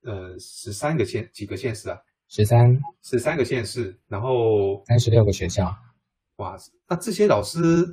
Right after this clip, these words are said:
Speaker 1: 呃，是不是昌宏可以跟我们简单讲一下，是，是你发起的，是不是？
Speaker 2: 对，呃，应该是说这个起心动念是那时候我发起的，然后我们，
Speaker 1: 对。
Speaker 2: 我们社群里面的老师共同去设计这个课程。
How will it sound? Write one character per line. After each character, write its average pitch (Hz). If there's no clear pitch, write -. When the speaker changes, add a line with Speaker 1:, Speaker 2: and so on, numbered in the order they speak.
Speaker 1:
呃， 123
是 170
不 175
是 175
昌 185
宏 113
可 143
以 127
跟 127
我 117
们 110
简 -
单 110
讲 107
一 95
下， 113
是， -
是 -
你 123
发 -
起 120
的， 85
是 87
不 87
是？ 85
Speaker 2:
对， 131
呃， 131
应 180
该 180
是 180
说 147
这 202
个 190
起 180
心 135
动 139
念 131
是 117
那 139
时 135
候 127
我 95
发 110
起 107
的， -
然 107
后 117
我 101
们， 101
Speaker 1:
对。 101
Speaker 2:
我 107
们 110
社 -
群 113
里 98
面 110
的 107
老 90
师 98
共 120
同 92
去 101
设 104
计 101
这 95
个 87
课 -
程。 -